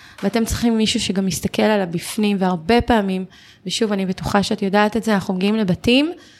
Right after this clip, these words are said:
ואנחנו מתקנים דברים שהאדריכלים עשו, בתוך החלל הפנימי. וחבל, כי אפשר למנוע, התיקונים האלה עולים הרבה פעמים הרבה כסף, והרבה, בטח הרבה כאב ראש, אפשר למנוע את זה לפני.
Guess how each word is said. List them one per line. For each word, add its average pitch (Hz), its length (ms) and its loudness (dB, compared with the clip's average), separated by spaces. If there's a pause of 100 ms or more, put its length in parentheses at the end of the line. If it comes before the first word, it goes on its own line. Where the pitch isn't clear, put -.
(160)
ואנחנו 190 200 -2
מתקנים 220 360 0
דברים 208 280 2
שהאדריכלים 196 600 0
עשו, 196 240 -4 (640)
בתוך 190 340 0
החלל 190 400 0
הפנימי. 175 420 -4 (220)
וחבל, 311 440 2 (320)
כי 247 100 -2
אפשר 254 240 2
למנוע, 254 280 2
התיקונים 240 440 -2
האלה 254 160 2
עולים 226 280 0 (420)
הרבה 214 160 0
פעמים 233 340 0
הרבה 190 520 0
כסף, 277 640 0 (400)
והרבה, 185 420 0
בטח 226 200 0
הרבה 202 240 2
כאב 190 340 0
ראש, 277 340 -2 (120)
אפשר 214 220 0
למנוע 202 340 0
את 196 60 -2
זה 190 180 -2 (180)
לפני. 175 440 -2